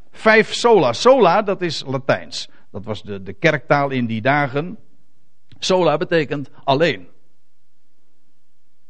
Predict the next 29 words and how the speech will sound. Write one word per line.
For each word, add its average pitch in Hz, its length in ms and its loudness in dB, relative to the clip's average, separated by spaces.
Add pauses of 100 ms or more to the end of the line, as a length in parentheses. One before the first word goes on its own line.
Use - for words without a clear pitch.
(200)
Zoals 90 180 0
we 101 100 -6
dat 98 160 -4
nog 101 160 -8
kennen 123 280 4
in 113 80 -2
het 107 80 -2
woordje 107 260 -2
solo, 98 640 -2
hè. 147 80 -8 (320)
Als 92 100 -14
je 98 80 -12
solo 131 420 0
zingt, 117 240 -4
dan 113 100 -8
zing 101 200 -6
je 98 100 -8
alleen. 98 360 -6 (400)
Nou, 107 180 -2 (200)
vijf 240 460 6
keer 226 220 2
sola 220 600 8
en 185 140 0
de 180 80 6
reformatie. 165 640 2
Waar 202 200 2
doel 247 220 4
ik 135 180 4
op? 98 220 -6